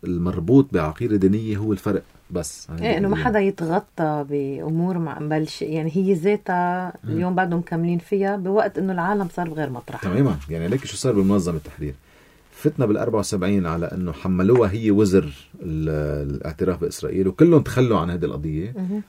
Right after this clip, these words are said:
Speaker 1: وصارت كل دولة عربية تروح تعمل فوضات سرية مع إسرائيل. يعني الأردن حلوا قصتهم.
Speaker 2: مهم.
Speaker 1: السوريين من ثلاثة وسبعين بعد حرب أكتوبر
Speaker 2: عملوا ربط نزاع.
Speaker 1: ربط نزاع، يعني خدوا الجولان وحلوا عنا.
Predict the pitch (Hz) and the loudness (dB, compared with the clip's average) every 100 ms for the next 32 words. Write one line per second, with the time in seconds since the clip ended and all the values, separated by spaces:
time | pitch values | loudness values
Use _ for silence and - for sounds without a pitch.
0 | - - 101 - 170 147 139 143 113 98 | -10 -6 -6 2 4 6 6 4 2 -2
1 | 92 113 117 104 123 113 110 120 104 98 | -4 -4 -6 -4 -4 -4 -4 -4 -4 -2
2 | 92 110 - 92 95 107 101 113 - _ | -2 -2 -6 -6 -4 -4 -4 -8 -16 _
3 | _ _ 107 101 - 85 71 71 _ _ | _ _ -2 -2 -2 -8 -10 -10 _ _
4 | _ _ _ _ _ _ _ - 78 - | _ _ _ _ _ _ _ -10 -6 -4
5 | 107 95 95 98 - - 107 95 - - | 0 0 0 -2 -6 -4 0 0 -2 -10
6 | - - - 175 160 165 _ - - 117 | -10 -12 -10 -8 -8 -10 _ -14 -8 -6
7 | 117 131 117 98 139 113 - 85 78 92 | -2 -2 -2 -2 -4 -4 -4 -4 -4 -8
8 | 107 _ _ - 82 101 80 71 87 85 | -14 _ _ -12 -8 -6 -8 -4 -2 -2
9 | 98 _ _ _ _ - 202 196 175 147 | -6 _ _ _ _ -6 -2 0 0 -2
10 | 143 139 117 120 120 - 113 117 127 107 | -4 -6 -4 -4 -4 -6 -6 -4 -4 -2
11 | 104 104 104 104 107 - - - 113 98 | -2 0 0 -2 -4 -8 -12 -8 -6 -4
12 | 98 110 95 98 90 80 | -2 -4 -4 -4 -4 -4